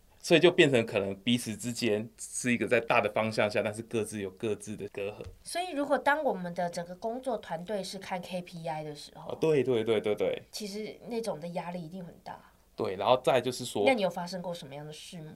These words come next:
Speaker 1: 哦，蛮多的欸。其实真的要细数的话，大概就是因为日本都会有分什么一军、二军嘛，
Speaker 2: 哦。
Speaker 1: 我们就在二军嘛。那可能我们
Speaker 2: 哦。
Speaker 1: 曾经有过，我们的主管可能会因为这样子，可能要换人或什么的。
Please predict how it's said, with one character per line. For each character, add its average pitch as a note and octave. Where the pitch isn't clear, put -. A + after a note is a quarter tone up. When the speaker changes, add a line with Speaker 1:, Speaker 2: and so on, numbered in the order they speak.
Speaker 1:
哦， E3
蛮 C#3
多 D#3+
的 B2
欸。 F#2+
其 G2
实 B2
真 F#3
的 E3
要 D#3+
细 E3+
数 G#2
的 G2
话， B2+
大 A#2+
概 A#2
就 A#2
是 G#2+
因 G#2+
为 A2
日 D3
本 F2
都 G2+
会 A#2+
有 -
分 G#2+
什 G#2
么 F#2+
一 -
军、 F#2+
二 E2+
军 -
嘛， -
Speaker 2:
哦。 G#3
Speaker 1:
我 F#3+
们 E3+
就 F3
在 A2+
二 A2+
军 G2+
嘛。 G2+
那 A#2+
可 G#2+
能 F2+
我 F3
们 E3+
Speaker 2:
哦。 E3
Speaker 1:
曾 A#2
经 B2
有 G2
过， A2
我 G#2+
们 A2
的 A2
主 A#2
管 A2
可 F#2
能 F2+
会 A#2
因 A2+
为 A#2
这 A2+
样 G#2
子， F2+
可 -
能 F#2+
要 B2
换 A#2+
人 D#2
或 A2+
什 -
么 -
的。 -